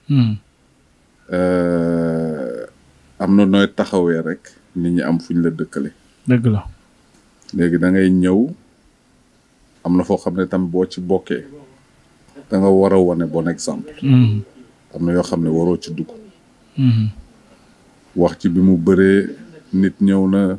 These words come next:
Speaker 2: wax lii, wax lee, wax lee, da nga war a tàngal, da nga war a yuuxu, na na ni man la, non, du ma def loolu.
Speaker 1: Hmm.
Speaker 2: Loolu mooy àdduna.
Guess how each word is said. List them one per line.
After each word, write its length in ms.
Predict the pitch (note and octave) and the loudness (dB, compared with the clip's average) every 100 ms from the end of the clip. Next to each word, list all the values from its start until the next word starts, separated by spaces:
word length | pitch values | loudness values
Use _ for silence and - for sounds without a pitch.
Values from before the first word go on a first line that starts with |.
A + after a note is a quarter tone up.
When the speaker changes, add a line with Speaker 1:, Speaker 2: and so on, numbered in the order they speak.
| - | -6
Speaker 2:
wax 240 | F2 F2 | -6 -4
lii, 300 | F#2+ F#2 F#2+ | -4 -2 -2
wax 240 | F#2 F2+ - | 0 -2 -2
lee, 180 | F#2 F2+ | -2 0
wax 200 | F2+ F#2 | -2 -4
lee, 320 | F#2+ F#2+ F#2 - - - | -6 -4 -4 -6 -18 -8
da 80 | F#2 | -4
nga 60 | F#2+ | 0
war 200 | G2 F#2+ | 0 0
a 60 | |
tàngal, 460 | F#2 G2+ G2 F#2 F2+ | -2 -4 -2 -2 -4
da 80 | F#2 | -4
nga 100 | F#2+ | -2
war 160 | G2 G2 | -2 0
a 40 | |
yuuxu, 380 | F#2+ G2+ G2 F#2 | 0 -2 -2 -6
na 140 | F#2+ | -6
na 140 | F#2+ F#2+ | -4 -2
ni 140 | F#2 | 0
man 220 | G2+ G#2+ F2+ | 2 2 2
la, 100 | G#2 | 0
non, 240 | A#2+ D3 | 0 -2
du 80 | G#2+ | -2
ma 80 | - | -2
def 160 | D3 - | -4 -4
loolu. 260 | C3+ C#3 G3+ - - _ _ _ | -4 -4 -8 -14 -20 _ _ _
Speaker 1:
Hmm. 340 | C#3 B2+ A2+ A2 - _ _ _ - | 2 4 4 2 -4 _ _ _ -6
Speaker 2:
Loolu 160 | G#2+ A#2+ | -2 2
mooy 160 | A#2 | 2
àdduna. 360 | A2 A2 A2+ B2+ | 0 -2 0 -2